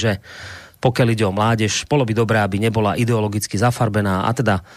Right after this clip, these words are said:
aspoň to tak tvrdí premiér Viktor Orbán. V tomto prípade ide o práva detí a práva rodičov. O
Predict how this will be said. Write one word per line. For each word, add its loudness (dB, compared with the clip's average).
aspoň 2
to 0
tak -2
tvrdí 0
premiér 0
Viktor -4
Orbán. 2
V -16
tomto 0
prípade 0
ide -2
o -2
práva 2
detí -2
a -2
práva 2
rodičov. 2
O 0